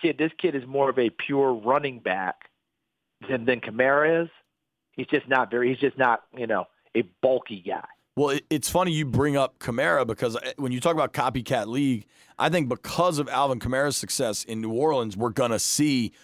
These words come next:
Speaker 2: Sony go first round. And, and I think that
Speaker 1: Yeah.
Speaker 2: it's almost a direct comparison. But, you know, you look at John Kelly, I love here. So, um, we work with Trevor Matich here, and Trevor Matich
Speaker 1: Yeah.
Speaker 2: came on and talked about Royce Freeman from Oregon.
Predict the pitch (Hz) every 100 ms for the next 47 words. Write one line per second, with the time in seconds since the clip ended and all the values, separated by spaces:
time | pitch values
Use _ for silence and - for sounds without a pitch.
0 | _ - 147 123 110 107 98 - 90 -
1 | 98 82 - _ - 104 107 104 131 117
2 | 110 175 214 175 127 107 101 113 110 -
3 | 85 110 113 - 101 87 _ - - -
4 | 160 156 160 139 139 147 151 185 147 160
5 | 151 131 175 185 175 143 - _ _ _
6 | - 151 - 151 214 196 180 175 156 135
7 | - - 165 160 135 - 160 143 131 -
8 | _ _ 131 123 113 117 156 185 185 143
9 | 127 151 123 120 143 143 120 - 147 110
10 | 104 135 120 156 214 185 147 151 143 135
11 | 127 - 139 127 131 117 117 101 117 113
12 | - - 170 143 76 - 104 - 156 165
13 | 107 82